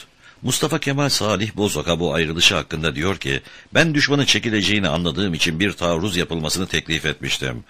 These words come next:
Fakat benim bu teklifimi kabul etmediler. Bundan dolayı canım sıkıldı.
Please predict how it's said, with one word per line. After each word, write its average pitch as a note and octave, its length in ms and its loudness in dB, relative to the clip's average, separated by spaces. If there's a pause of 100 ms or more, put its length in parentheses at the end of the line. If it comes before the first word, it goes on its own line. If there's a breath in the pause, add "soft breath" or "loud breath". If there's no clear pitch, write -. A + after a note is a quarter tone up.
(240 loud breath)
Fakat C3 280 0
benim A#2+ 260 0
bu C#3 80 0
teklifimi G2 460 -2
kabul E2 260 -2
etmediler. C2 600 -2 (260 soft breath)
Bundan G#2+ 400 0
dolayı E2 280 0
canım D#2 260 0
sıkıldı. C2 580 -6